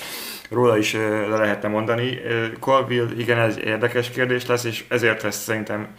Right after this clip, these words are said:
egyébként is szerintem most mindenki nagyon várja a, az előszezont, így, hogy mondjuk a nyáron nem volt se V B, se E B, és ki vagyunk erre éhezve még jobban, hogy megnézzük ezeket a játékosokat, akik kölcsönből visszajöttek, hogy, hogy bizonyítsanak, és akár ezek az első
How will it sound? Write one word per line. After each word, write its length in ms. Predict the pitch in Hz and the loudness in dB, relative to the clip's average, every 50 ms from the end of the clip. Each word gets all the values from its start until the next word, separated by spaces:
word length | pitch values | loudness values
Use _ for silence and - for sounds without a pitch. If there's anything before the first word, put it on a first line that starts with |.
| - - - - - - - | -20 -20 -20 -20 -20 -6 -2
egyébként 380 | - 127 131 - 127 123 110 | 0 2 2 2 2 0 0
is 80 | 120 117 | -2 -2
szerintem 320 | - 127 120 113 113 117 | 0 0 0 0 0 -2
most 160 | 113 110 104 - | -2 -2 -4 -4
mindenki 300 | 123 113 110 107 104 110 | -4 -2 -2 -4 -2 -2
nagyon 320 | 110 107 107 104 101 101 | 0 0 0 0 0 0
várja 520 | 101 101 98 98 98 101 101 101 101 104 - - - - - - - - _ - | 0 0 0 0 0 0 -2 -2 -2 -4 -6 -12 -18 -20 -20 -20 -20 -20 _ -4
a, 320 | - 110 107 107 104 98 | -2 0 0 0 0 -2
az 100 | 104 107 | -2 0
előszezont, 760 | 117 117 113 110 107 107 - 113 107 101 113 117 120 120 117 | 0 2 2 2 0 0 -2 -2 0 2 2 2 2 0 -2
így, 140 | 117 107 110 | -4 -6 -4
hogy 140 | 113 107 101 | -4 -2 -2
mondjuk 320 | 107 104 101 104 104 - - - | -2 -2 -2 -4 -4 -6 -6 -4
a 100 | 107 107 | -4 -4
nyáron 420 | 104 107 110 107 104 104 101 104 104 | -2 0 2 2 2 2 0 0 -2
nem 220 | 104 104 104 101 | -2 -4 -4 -2
volt 240 | 98 104 101 98 101 | -2 -2 -2 -2 -4
se 280 | - - - 107 101 | -6 -4 -2 -2 -2
V 340 | 101 101 98 104 107 104 101 | -2 -4 -2 0 0 0 0
B, 160 | 95 107 107 | 0 0 0
se 240 | 101 - - 104 104 | 0 -2 -4 -6 -4
E 180 | 104 101 104 104 | -2 0 0 0
B, 80 | 101 107 113 120 127 131 127 - - - - - - - - - - | 0 0 0 0 0 -2 -4 -10 -16 -16 -16 -18 -18 -18 -20 -16 -10
és 260 | 107 107 101 95 - - | -8 -6 -6 -6 -8 -8
ki 100 | - 110 | -4 -4
vagyunk 320 | 104 101 101 104 101 98 | -2 -2 -2 -2 -2 0
erre 260 | 107 104 104 104 104 | 0 0 0 0 0
éhezve 440 | 104 104 101 98 101 101 101 98 104 | 0 0 -2 -2 -4 -4 -4 -4 -4
még 220 | 104 107 107 104 | -2 -2 -2 0
jobban, 420 | 104 107 110 107 101 113 117 113 113 | 0 0 0 0 2 2 4 4 4
hogy 140 | 113 110 110 | 2 0 0
megnézzük 480 | 113 110 110 110 110 107 101 107 107 | 0 -2 -2 -2 -2 -2 -2 -2 -2
ezeket 380 | 117 104 - 104 - 104 104 - | -2 -2 -2 -2 -4 -4 -2 -2
a 60 | 110 | 0
játékosokat, 840 | 104 101 101 101 101 - 110 101 101 - 101 - - 101 - 104 - | 0 0 0 -2 -2 -2 -2 -2 -2 -4 -8 -8 -6 -6 -6 -4 -4
akik 280 | 110 101 107 110 104 - | -6 -6 -4 -6 -6 -4
kölcsönből 580 | - 117 110 107 107 - 113 104 101 101 98 | -2 0 0 0 -2 -4 -6 -4 -4 -4 -2
visszajöttek, 760 | 98 107 107 107 - 110 104 104 101 - - 110 107 104 107 | -2 -2 -2 -2 -2 -2 -2 -2 -4 -4 -2 -2 -2 -2 -2
hogy, 260 | - 104 101 98 98 | -4 -4 -6 -6 -6
hogy 140 | - 107 104 | -8 -8 -6
bizonyítsanak, 680 | 98 110 104 107 107 104 101 101 - - 101 101 98 - | -4 -4 -4 -2 -4 -4 -6 -6 -8 -8 -6 -6 -6 -6
és 140 | 101 95 101 | -10 -10 -10
akár 280 | 104 95 - 98 98 98 | -10 -8 -4 -4 -4 -2
ezek 220 | 101 98 104 - | -4 -4 -6 -6
az 120 | 104 98 | -4 -2
első 500 | 110 110 104 101 - - 104 104 101 101 | -2 -2 -2 -2 -2 -2 -4 -4 -4 -6